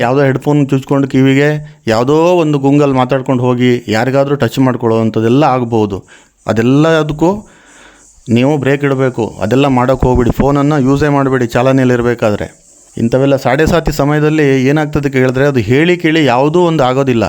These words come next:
ಆಕಸ್ಮಿಕವಾಗಿ ಆಗುವಂಥದ್ದು. ಹಾಗಾಗಿ ಆದಷ್ಟು ನೀವು ಜಾಗೃತರಾಗಿರಬೇಕಾಗ್ತದೆ. ಯಾವುದೇ ಕೆಲಸ ಮಾಡೋಕ್ಕೆ ಹೋದ್ರೂ ಕೂಡ ಒಂದು ಸ್ವಲ್ಪ ವಿಳಂಬ ಅಂತ ಹೇಳುವಂಥದ್ದು ಹಾಗೇ ಆಗ್ತದೆ ಸಾಡೆ ಸಾತಿ ಟೈಮಲ್ಲಿ.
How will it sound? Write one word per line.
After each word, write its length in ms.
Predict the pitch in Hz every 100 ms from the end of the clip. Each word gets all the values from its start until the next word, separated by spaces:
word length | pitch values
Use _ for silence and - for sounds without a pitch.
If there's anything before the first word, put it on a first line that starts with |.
| - _ _ _ _ -
ಆಕಸ್ಮಿಕವಾಗಿ 920 | 131 147 185 175 - 175 175 160 160
ಆಗುವಂಥದ್ದು. 680 | 147 147 143 135 127 120 117 95 - _ _ _ _ _ -
ಹಾಗಾಗಿ 400 | 107 131 143 156 131 147 - - _ -
ಆದಷ್ಟು 640 | 113 139 156 156 - - 160
ನೀವು 300 | 147 143 151 180 208 185 107
ಜಾಗೃತರಾಗಿರಬೇಕಾಗ್ತದೆ. 1300 | 117 139 143 143 131 156 160 147 135 117 - 92 - - - - _ -
ಯಾವುದೇ 380 | 95 113 143 156
ಕೆಲಸ 260 | 151 139
ಮಾಡೋಕ್ಕೆ 380 | 147 147 143 135
ಹೋದ್ರೂ 200 | 135 139
ಕೂಡ 160 | 139 139
ಒಂದು 260 | 156 139 127
ಸ್ವಲ್ಪ 240 | 135 127
ವಿಳಂಬ 400 | 113 127 147 147 147
ಅಂತ 180 | 143
ಹೇಳುವಂಥದ್ದು 560 | 135 135 135 135 143 160
ಹಾಗೇ 260 | 135 113 139
ಆಗ್ತದೆ 320 | 139 135 139 127
ಸಾಡೆ 220 | 123 127
ಸಾತಿ 240 | 131 127
ಟೈಮಲ್ಲಿ. 460 | 123 120 123 120